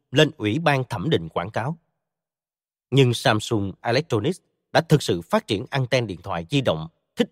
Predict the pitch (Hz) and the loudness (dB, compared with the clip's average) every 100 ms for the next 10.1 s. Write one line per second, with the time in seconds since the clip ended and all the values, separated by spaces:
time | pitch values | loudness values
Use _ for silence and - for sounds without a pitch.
0 | - 156 214 214 233 - - 139 85 92 | -2 -2 2 2 0 2 0 2 -4 -6
1 | 151 87 76 185 - _ _ _ _ _ | -8 -12 -4 -4 -4 _ _ _ _ _
2 | _ - 120 107 98 196 - 113 180 175 | _ -2 0 2 0 -2 -4 -2 0 2
3 | 98 98 98 147 143 135 208 220 98 - | 2 0 0 -2 0 -2 -4 -4 -6 -4
4 | 82 - 180 202 90 90 - 78 131 - | -8 -4 -4 -4 -6 -8 -8 -8 -8 -14
5 | _ _ _ _ _ _ _ _ _ _ | _ _ _ _ _ _ _ _ _ _
6 | _ _ _ _ 151 135 120 110 175 220 | _ _ _ _ 6 6 6 4 0 0
7 | 107 104 82 92 - - 127 - 185 - | -2 -2 -4 -4 -10 -2 -2 2 0 0
8 | - 185 - 202 - 175 156 127 92 76 | -2 -2 2 0 2 0 2 0 0 -6
9 | - _ - 90 82 - - 104 143 143 | -18 _ -14 -8 -8 -8 -10 -8 -2 0
10 | 175 | 0